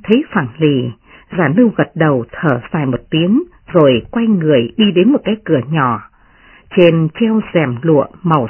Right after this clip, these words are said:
xanh cải hoa. Giả Lưu vén rèm đi vào, ngẩng đầu nhìn, bốn bên tường vách lộng lẫy, đàn gươm, lư hương, bình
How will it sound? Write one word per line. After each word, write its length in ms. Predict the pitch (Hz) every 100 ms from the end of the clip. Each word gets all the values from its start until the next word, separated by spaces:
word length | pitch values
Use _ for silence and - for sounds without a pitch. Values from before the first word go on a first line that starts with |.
| -
xanh 160 | 208 196
cải 180 | 170 117 -
hoa. 280 | 170 180 175 - _ _ _ _ _ _ _ -
Giả 140 | 156 135
Lưu 320 | 170 165 156
vén 200 | 165 170 294
rèm 200 | 202 160
đi 180 | 135 214 -
vào, 340 | 170 151 135 -
ngẩng 260 | 175 151 131
đầu 200 | 156 139
nhìn, 320 | 151 151 135 117 - -
bốn 300 | 196 185 247
bên 260 | 240 233 226 -
tường 220 | 190 151 113
vách 260 | - 262 -
lộng 200 | 170 -
lẫy, 380 | 143 156 170 277 - _ _
đàn 360 | 170 160 147 123 -
gươm, 340 | 185 220 220 214 _
lư 360 | 170 202 202 185
hương, 320 | - 226 226 220
bình 260 | - 165 131